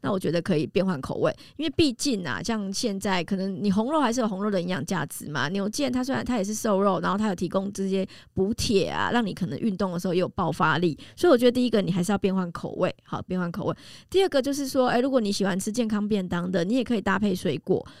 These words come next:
就是说你自己可以携带一些水果，在中午的时候你点了健-，健康便当，吃完之后你可以搭配一些水果来吃哈，因为在饮食调控里面就是说，哎，它可能有需要搭配水果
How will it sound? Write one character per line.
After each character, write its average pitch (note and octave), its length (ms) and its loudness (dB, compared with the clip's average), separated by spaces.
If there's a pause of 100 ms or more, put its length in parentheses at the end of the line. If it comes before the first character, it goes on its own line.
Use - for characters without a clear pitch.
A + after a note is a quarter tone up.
(120)
就 C#4+ 160 2
是 C#4+ 60 0
说 D4 120 0
你 A#3 80 -2
自 A#3+ 140 -4
己 - 100 -4
可 A3 140 2
以 F#3 60 2
携 F#3+ 200 -2
带 G3 160 0
一 F#3 80 2
些 G3 140 0
水 E3+ 240 2
果， E3+ 160 0
在 G3 140 0
中 F#3+ 260 0
午 D#3+ 80 -2
的 - 80 -2
时 - 140 -4
候 F3 100 0
你 F#3 140 -4
点 E3 140 -6
了 E3+ 60 -8
健-， F#3+ 200 -4
健 F#3 140 -4
康 F#3 200 -2
便 F3+ 220 0
当， E3+ 180 -4
吃 C#4+ 160 -6
完 A#3+ 160 0
之 A3+ 140 -4
后 A3 120 0
你 F3 100 -6
可 G3 80 0
以 F#3 60 2
搭 F#3+ 140 2
配 F#3 160 2
一 F3 60 4
些 F3+ 160 0
水 - 220 -2
果 - 180 -2
来 - 140 -6
吃 - 320 -6
哈， - 140 -4 (280)
因 A#3 80 0
为 A#3+ 80 4
在 A3+ 160 2
饮 D#3+ 180 -4
食 - 160 -6
调 E3+ 160 -2
控 F3 240 -2
里 D#3+ 60 -4
面 F3 180 -4
就 G3+ 80 0
是 G3+ 120 0
说， G3+ 140 0
哎， G#3 180 0
它 G#3+ 160 -6
可 G3+ 180 -4
能 F#2 260 -10
有 - 220 -2
需 - 220 -4
要 F#3 200 2 (300)
搭 F#3+ 160 -2
配 F#3+ 140 2
水 F3 200 -4
果 - 220 -6